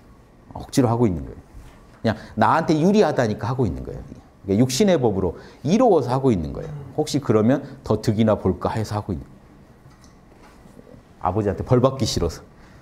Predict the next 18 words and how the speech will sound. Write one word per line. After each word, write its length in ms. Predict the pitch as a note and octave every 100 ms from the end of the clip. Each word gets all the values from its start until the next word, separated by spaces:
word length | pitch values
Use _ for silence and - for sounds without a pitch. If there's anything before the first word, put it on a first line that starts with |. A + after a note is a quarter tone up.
| - - - -
벌 160 | B2 B2
받기 280 | D#3 -
싫어서. 400 | G#2+ - D2+ -
혹시 140 | - B2
상 240 | - G#3+
줄까 320 | G#3+ A#3+ - B2+
봐 100 | A#2
하고 200 | A#2 C3
있는 240 | G#2 F#2+
건요, 360 | E2 E2 A#2+ - - - -
도덕의 420 | D#3+ D#3 C#3 C3
최하 280 | - G3 G3
단계입니다. 580 | B2+ G#2 D#2+ C2+ - - - - - - - -
콜버그 420 | G#3+ G3 F#3 D#3+
도덕 340 | D#3 D#3+ D#3 C3+
이론의 280 | B2+ B2
최하 280 | B2 A#3+ G3
단계가, 580 | D#3 A#2 F#2+ G#2+ F#2+